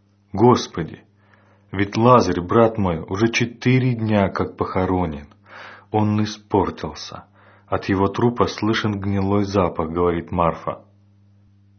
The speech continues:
"Разве я не говорил тебе, что если будешь веровать, увидишь славу Божию, увидишь чудо?"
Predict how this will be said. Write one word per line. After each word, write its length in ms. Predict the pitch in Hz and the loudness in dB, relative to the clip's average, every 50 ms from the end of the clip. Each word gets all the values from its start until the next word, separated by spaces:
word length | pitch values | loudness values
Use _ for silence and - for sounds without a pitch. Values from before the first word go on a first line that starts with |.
| _ _ | _ _
"Разве 540 | - 90 87 90 87 82 80 - - 87 82 | -2 0 4 4 4 4 2 0 -4 -6 -4
я 220 | 82 87 85 80 | -2 -2 -2 0
не 180 | 80 78 76 71 | -2 -4 -6 -6
говорил 460 | - 78 73 71 73 76 78 80 80 | -4 -4 -2 -2 -2 -2 -4 -4 -6
тебе, 500 | - - - 101 101 104 110 110 110 - _ _ _ _ _ _ _ _ _ _ _ _ - | -8 -10 -10 -8 -6 -6 -8 -8 -12 -16 _ _ _ _ _ _ _ _ _ _ _ _ -12
что 260 | - - - - 104 | -12 -6 -2 0 2
если 380 | 98 95 101 98 - - 101 101 | 2 2 2 0 0 -2 -2 -2
будешь 520 | 101 101 104 101 101 101 - - - - - | 0 0 -2 0 0 0 -2 -2 -6 -8 -10
веровать, 720 | 101 101 104 107 98 87 80 78 76 78 76 - - - _ _ _ _ _ _ _ _ _ _ _ _ _ - | -8 -4 0 0 0 0 0 -2 -6 -8 -12 -14 -16 -20 _ _ _ _ _ _ _ _ _ _ _ _ _ -4
увидишь 560 | 120 120 117 110 117 107 110 110 - - - | -2 -2 -2 -2 -4 -4 -2 -2 -4 -4 -6
славу 460 | - - 117 107 92 82 78 80 80 | -6 -4 -4 -4 -4 -4 -6 -6 -8
Божию, 520 | 80 87 85 78 76 73 76 80 80 80 - - _ _ _ _ _ _ _ _ _ _ _ _ _ - | -6 -6 -6 -6 -6 -8 -10 -10 -12 -14 -18 -20 _ _ _ _ _ _ _ _ _ _ _ _ _ -4
увидишь 560 | 120 117 113 117 120 117 117 113 - - _ | -4 -2 -2 -2 -4 -2 -4 -6 -8 -8 _
чудо?" 520 | - - 139 120 98 85 78 71 - - | -6 -4 -2 -2 -4 -4 -6 -8 -10 -12